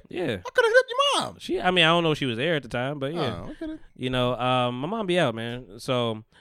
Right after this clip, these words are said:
Speaker 1: but yeah, she was here th-, that morning. So, like, all right, I had to get up and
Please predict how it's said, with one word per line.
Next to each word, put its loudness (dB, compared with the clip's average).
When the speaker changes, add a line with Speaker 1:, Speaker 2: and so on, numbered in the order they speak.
Speaker 1:
but 2
yeah, 6
she 0
was 0
here 4
th-, -8
that 4
morning. 2
So, -2
like, 2
all 2
right, 4
I -2
had 0
to -10
get 0
up 2
and -10